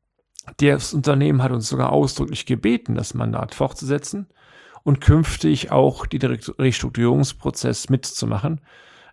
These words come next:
was ja eigentlich ein Witz ist, denn mich braucht man nicht zur Strategie, äh, zu restrukturieren. <laughs> Es ging um das Unternehmen.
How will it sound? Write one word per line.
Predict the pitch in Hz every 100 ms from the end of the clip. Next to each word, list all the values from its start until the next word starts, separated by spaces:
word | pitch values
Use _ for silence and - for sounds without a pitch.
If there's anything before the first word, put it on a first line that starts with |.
| -
was | 117 107
ja | 135
eigentlich | 127 117 117
ein | 110
Witz | -
ist, | - 113 -
denn | 123 110 -
mich | 135 123 127 104 -
braucht | 139 170 185 -
man | 175 160
nicht | 165 -
zur | 139
Strategie, | - 139 139 135 -
äh, | 117 135 120
zu | 117 127
restrukturieren. | 131 131 - 117 127 127 120 117
<laughs> |
Es | - - -
ging | 170 147
um | 120
das | 101
Unternehmen. | 104 98 135 190 113